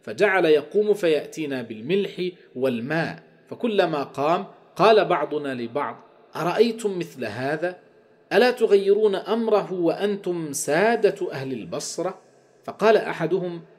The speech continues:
"علي خمسمائة"، وقال الآخر: "علي ثلاثمائة"، وقال هذا وقال هذا، وضمن بعضهم أن يأخذ له من غيره،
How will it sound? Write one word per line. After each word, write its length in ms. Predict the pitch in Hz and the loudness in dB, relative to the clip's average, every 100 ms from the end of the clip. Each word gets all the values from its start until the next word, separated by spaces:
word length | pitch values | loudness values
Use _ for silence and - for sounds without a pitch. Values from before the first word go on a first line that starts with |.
| - | -6
"علي 580 | 104 139 147 208 202 185 | -4 0 2 4 6 6
خمسمائة"، 840 | - 175 165 - 160 107 - - _ _ - | 4 -6 -6 -8 -8 -10 -14 -20 _ _ -20
وقال 320 | - 107 98 | -12 -8 -8
الآخر: 640 | 92 - 143 175 180 196 190 - - | -10 -4 0 0 2 0 -2 -20 -8
"علي 640 | 110 135 143 190 190 196 - - | -4 0 2 4 6 6 4 -16
ثلاثمائة"، 960 | - 107 104 147 - 175 190 202 90 - _ | -10 -8 -4 -6 -4 -2 -2 -2 -6 -16 _
وقال 380 | - - 254 233 | -14 0 4 6
هذا 580 | 214 190 196 196 190 185 | 6 6 4 6 4 4
وقال 500 | 175 160 170 185 170 | 4 2 0 2 2
هذا، 580 | 139 143 175 180 143 - - - | 0 2 0 0 -4 -6 -16 -18
وضمن 480 | - 165 214 196 165 | -4 4 4 4 -2
بعضهم 580 | 135 113 104 156 196 196 | -4 -6 -6 -6 -4 -4
أن 180 | - 139 | -6 -6
يأخذ 540 | 165 - - 156 135 | -6 -6 -6 -4 -2
له 320 | 123 165 160 | -2 -2 -2
من 200 | 135 123 | -4 -8
غيره، 380 | 107 156 135 87 | -4 -2 -2 -6